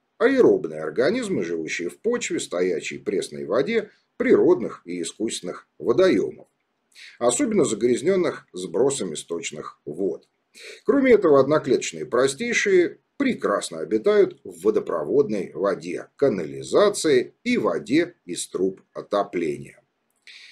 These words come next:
Увеличению популяции акантомеб способствует температура воды выше двадцати восьми градусов Цельсия и присутствие в ней различных органических веществ, в том числе и кала.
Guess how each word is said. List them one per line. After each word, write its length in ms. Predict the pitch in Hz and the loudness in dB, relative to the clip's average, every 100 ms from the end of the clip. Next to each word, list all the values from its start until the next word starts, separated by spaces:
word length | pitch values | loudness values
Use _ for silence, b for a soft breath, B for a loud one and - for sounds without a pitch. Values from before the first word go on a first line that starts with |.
| B | B
Увеличению 580 | 101 135 160 185 160 131 | 0 2 4 4 4 2
популяции 720 | 131 - 214 262 262 - 104 | -2 0 0 4 2 2 0
акантомеб 760 | 87 - 82 80 117 180 254 - | 0 -2 -6 -2 0 2 0 -4
способствует 760 | - 113 - 240 - 165 - | -4 -4 -2 -6 -2 -2 -2
температура 600 | 107 95 120 123 120 101 | -6 -2 2 2 2 0
воды 320 | 87 139 214 | 2 2 2
выше 420 | 233 190 - 113 85 | 0 -2 -2 -4 -4
двадцати 400 | 95 95 - 214 | -4 -4 -6 -2
восьми 480 | 117 - 117 135 - | -2 -2 -6 -8 -10
градусов 600 | 73 95 110 95 123 123 | -6 -2 -2 -4 -10 -12
Цельсия 500 | - 95 73 - 76 | -4 -4 -2 -8 -12
и 40 | |
присутствие 500 | 73 170 262 226 208 | -8 -8 -6 -4 -2
в 40 | 127 | 0
ней 260 | 175 190 B B - | 0 -4 B B -4
различных 680 | 269 254 110 175 - - | 0 0 0 -2 -4 -6
органических 720 | 92 90 92 117 - - - _ - | -6 -2 -2 -4 -6 -10 -14 _ -10
веществ, 640 | 214 - - 147 - _ _ | -4 -2 -2 -4 -10 _ _
в 80 | |
том 180 | - 269 | -8 -8
числе 280 | - 190 214 | -6 -2 -2
и 20 | |
кала. 440 | - 90 73 - | -4 -8 -8 -10